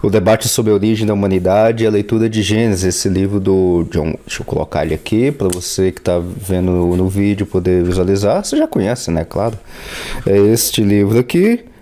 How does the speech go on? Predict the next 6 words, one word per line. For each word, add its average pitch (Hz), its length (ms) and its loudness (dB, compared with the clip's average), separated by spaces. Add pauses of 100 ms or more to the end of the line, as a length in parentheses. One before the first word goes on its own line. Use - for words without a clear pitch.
(140)
tá? 101 280 4
Do 104 180 0
John 104 280 0
Walton 123 760 4 (600)
com 110 360 2
o 113 420 4